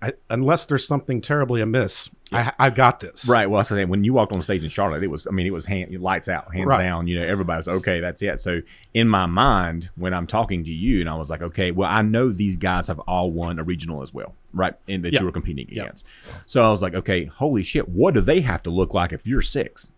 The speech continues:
Speaker 2: You know?
Speaker 1: Right, right.
Speaker 2: Um, so
Speaker 1: And the thing was, is, is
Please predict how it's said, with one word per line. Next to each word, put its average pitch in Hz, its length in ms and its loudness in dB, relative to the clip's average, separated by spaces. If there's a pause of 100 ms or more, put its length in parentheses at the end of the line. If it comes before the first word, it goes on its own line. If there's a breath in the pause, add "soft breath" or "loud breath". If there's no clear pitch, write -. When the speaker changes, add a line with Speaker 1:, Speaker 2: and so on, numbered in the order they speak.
Speaker 2:
You 95 140 0
know? 110 120 6
Speaker 1:
Right, - 140 -2 (140)
right. - 400 -6
Speaker 2:
Um, 87 420 -2
so 95 320 2
Speaker 1:
And 151 160 4
the 147 60 4
thing 165 280 0
was, 170 200 0
is, 135 240 -6
is 127 320 -4